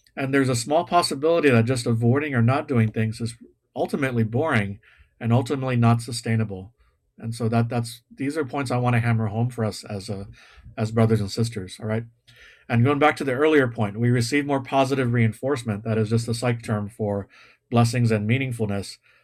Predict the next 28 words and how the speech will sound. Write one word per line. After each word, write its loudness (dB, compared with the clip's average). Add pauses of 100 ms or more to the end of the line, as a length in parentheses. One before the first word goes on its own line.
(140)
by 2
passing 0
on -2
God's 4
love 4
to -8
others 0 (300)
than 4
the 4
obedience 4
of -4
his -6
laws. -12 (640)
And -4
so 2
this 2
is -2
sort 2
of 2
an 2
idea 4
maybe 6
for -2
a -2
solio 2
for -8
Brother -4
Jimmy -4